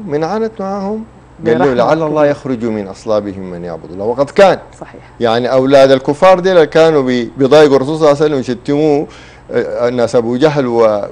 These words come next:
Speaker 1: وكلهم أمية وكلهم في أولادهم وبناتهم أسلموا وبقوا حسني الإسلام. بقت ال-، القضية إنه ال-، محبة الرسول صلى الله عليه وسلم للبلد ولناس البلد.
Speaker 2: نعم.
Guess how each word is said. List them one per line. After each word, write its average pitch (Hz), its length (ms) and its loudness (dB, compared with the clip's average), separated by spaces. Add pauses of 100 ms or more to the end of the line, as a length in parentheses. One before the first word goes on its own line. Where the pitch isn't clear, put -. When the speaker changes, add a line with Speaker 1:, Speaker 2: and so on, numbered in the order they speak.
(140)
Speaker 1:
وكلهم 147 640 0
أمية 151 340 0
وكلهم 196 460 -2 (100)
في 202 380 -4 (360)
أولادهم 160 600 2
وبناتهم 123 540 0
أسلموا 117 400 -6
وبقوا 110 160 -8
حسني 101 380 -10
الإسلام. 82 380 -12 (600)
بقت 202 300 2
ال-، 135 200 0
القضية 165 580 0
إنه 196 400 -4 (120)
ال-، 110 580 0 (240)
محبة 180 360 0
الرسول 147 180 2
صلى 156 120 -8
الله 180 120 4
عليه 180 100 4
وسلم 202 320 0
للبلد 185 440 0
ولناس 139 380 0
البلد. 120 440 0
Speaker 2:
نعم. 131 80 -18